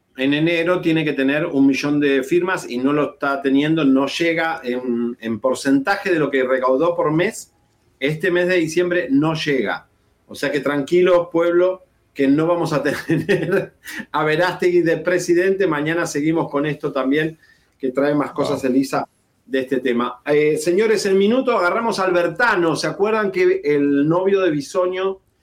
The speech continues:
Speaker 1: dijo que fumaba mucha marihuana en el teatro de La, La, La Lagunilla? Bueno, eh, lo agarramos a Albertano sobre este tema.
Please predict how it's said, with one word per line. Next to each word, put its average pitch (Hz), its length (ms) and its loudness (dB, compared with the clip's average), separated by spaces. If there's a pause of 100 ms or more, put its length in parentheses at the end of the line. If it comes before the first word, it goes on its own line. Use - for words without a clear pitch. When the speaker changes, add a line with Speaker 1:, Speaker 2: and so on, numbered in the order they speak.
(180)
Speaker 1:
dijo 180 500 -2
que 190 480 0 (200)
fumaba 160 420 0
mucha 165 260 -2
marihuana 156 640 0
en 131 120 -2
el 135 140 0
teatro 156 640 -2
de 156 380 -2
La, 147 100 -2
La, 135 300 0
La 110 160 -4
Lagunilla? 123 800 0 (680)
Bueno, 143 500 -2
eh, 143 540 2
lo 139 120 2
agarramos 143 560 -2
a 165 40 -2
Albertano 156 520 0
sobre 147 280 -2
este 151 180 -6
tema. 180 440 -2